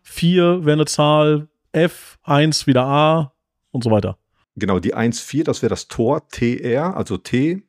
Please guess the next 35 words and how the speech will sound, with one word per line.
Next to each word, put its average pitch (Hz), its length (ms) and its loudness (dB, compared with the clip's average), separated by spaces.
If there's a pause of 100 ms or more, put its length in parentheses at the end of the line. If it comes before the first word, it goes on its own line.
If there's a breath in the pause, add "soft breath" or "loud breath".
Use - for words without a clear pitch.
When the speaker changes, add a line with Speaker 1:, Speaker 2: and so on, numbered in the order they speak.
Speaker 2:
ist - 180 -10
die 151 80 -8
eins, 143 480 -4
R 120 180 -2
ist - 180 -10
die 98 60 -4
vier. 160 380 -4 (400 loud breath)
Und 120 100 -2
das 131 100 -2
ist 139 120 -4
so 180 100 -6
ähnlich 190 240 -2
wie - 60 -20
das 110 120 -2
Spiel 139 260 -6
Geigenmännchen. 107 720 -2
Du 98 100 -4
füllst - 340 -8
diese 135 160 -2
Konsonanten 131 640 -4
mit, 127 300 -4
mit, - 340 -6
äh, 101 140 -2
Vokalen. 101 420 -2 (100)
Dann 104 140 -2
hast - 140 -4
du 131 60 2
das 85 100 -4
Bild 135 260 -2
sozusagen. 85 520 -4
Du 92 80 -4
hast - 100 -6
diesen 104 240 -4
Code 151 280 -4
verinnerlicht. - 760 -2